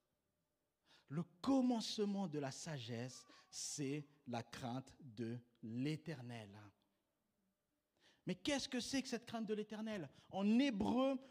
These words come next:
le mot qui est employé dans ce verset, c'est yira, qui peut signifier crainte ou terreur.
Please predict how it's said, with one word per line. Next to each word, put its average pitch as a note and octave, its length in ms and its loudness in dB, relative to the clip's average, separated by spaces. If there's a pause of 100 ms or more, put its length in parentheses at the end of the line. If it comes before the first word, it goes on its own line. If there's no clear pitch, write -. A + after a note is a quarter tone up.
(100)
le F3+ 120 6
mot A3 280 8
qui G#3+ 240 0
est - 20 2
employé G#3 320 2
dans G#3 140 0
ce D#3 100 -6
verset, G3 340 0
c'est G3 360 2 (220)
yira, E3+ 800 2 (840)
qui F#3 100 -6
peut G3 140 -2
signifier G3 760 0 (280)
crainte A3+ 580 2
ou F3 100 -2
terreur. F3 680 0